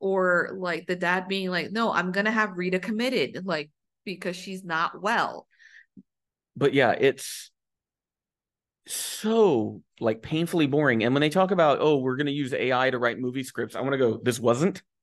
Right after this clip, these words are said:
Speaker 1: <laughs>
Speaker 2: The script wasn't written by an A I?" Because it felt like something a computer spat out after you just gave it, like,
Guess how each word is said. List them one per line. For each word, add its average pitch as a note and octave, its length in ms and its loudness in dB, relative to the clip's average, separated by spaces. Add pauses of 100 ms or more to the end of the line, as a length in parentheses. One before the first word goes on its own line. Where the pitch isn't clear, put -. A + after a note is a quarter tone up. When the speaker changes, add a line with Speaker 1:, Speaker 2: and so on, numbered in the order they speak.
(240)
Speaker 1:
<laughs> A3+ 320 -4
Speaker 2:
The - 80 6
script F#3 320 4
wasn't C#3 380 4
written F3+ 220 0
by F#3 120 2
an F#3+ 140 -2
A F#3+ 140 -2
I?" F#3+ 280 -6 (380)
Because D#3 360 2
it D3+ 380 -2
felt G3 300 4
like D3 180 4
something C3 340 0
a A#2 60 0
computer A#2 420 -2
spat G#2+ 360 0
out G#2 280 -4
after A#2 260 -2
you B2 180 0
just A#2 220 -10
gave C3 220 4
it, C3+ 80 2
like, A#2 220 0